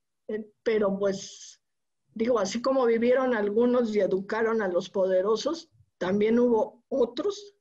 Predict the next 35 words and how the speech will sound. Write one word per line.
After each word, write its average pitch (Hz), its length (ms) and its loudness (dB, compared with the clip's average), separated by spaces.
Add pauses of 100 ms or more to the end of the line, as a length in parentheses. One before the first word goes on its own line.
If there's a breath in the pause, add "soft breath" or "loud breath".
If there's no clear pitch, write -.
(220)
que 185 120 -4
se - 240 -6
dedicaron 196 680 -2
a 190 80 -2
los 180 260 -4
más 196 300 -6
pobres 202 760 -4 (540)
de 185 180 -2
los, - 680 -6
de 196 160 0
las 185 200 2
diferentes, 202 840 0 (100)
eh, 185 340 0
tribus 233 680 0 (320)
y 202 100 -6
pueblos 202 480 -2
que 190 120 -2
evangelizaron. 175 840 -6
O - 640 -20
sea, 196 220 -2
que 202 100 0
había 226 280 0
de 240 160 4
todo, 208 400 0
¿no? 202 160 -2 (440)
No, 240 300 -2
no 254 220 -2
creo, 269 260 0
no 285 240 -2
creo 302 180 -2
que 302 80 -4
se 277 140 -2
pueda 254 340 4
decir 240 540 0
que 196 400 0